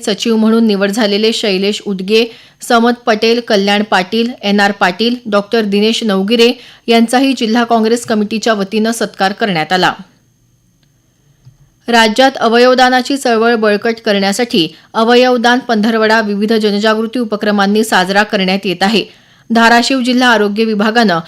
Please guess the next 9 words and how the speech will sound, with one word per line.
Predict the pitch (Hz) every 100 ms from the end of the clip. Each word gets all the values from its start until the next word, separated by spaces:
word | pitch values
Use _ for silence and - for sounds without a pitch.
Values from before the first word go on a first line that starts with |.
| - -
या | 240 226
अभियानाला | 220 240 240 240 247
जनतेच्या | 226 208 214 220 226 233
सक्रिय | 226 214 226 233
सहभागानं | 233 214 208 233 202 190 214 247 - - -
यशस्वी | 226 254 247 269 269
करण्याचा | 233 208 202 226
निर्धार | 214 185 185 226
व्यक्त | 214 190